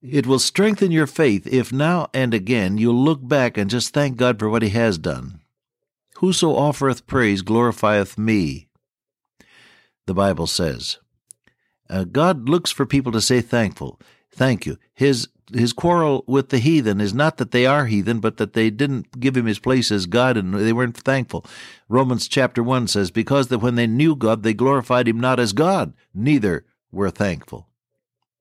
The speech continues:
Thanklessness is one of the trademarks of the sinful nature.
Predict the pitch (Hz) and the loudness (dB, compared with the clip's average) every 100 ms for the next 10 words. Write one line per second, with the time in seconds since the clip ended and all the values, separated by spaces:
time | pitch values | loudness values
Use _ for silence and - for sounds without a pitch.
0 | _ _ _ - - - - _ - 175 | _ _ _ -20 -20 -20 -20 _ 0 2
1 | 202 175 113 110 104 - 101 101 92 85 | 2 2 2 4 4 2 0 0 0 -2
2 | 98 92 123 127 110 - 143 139 95 95 | -2 -2 0 0 -2 0 2 2 0 -2
3 | 92 - 87 98 - 131 117 117 104 104 | -2 -6 -6 -4 -2 0 -2 -2 0 0
4 | 98 - 113 | -2 -6 -12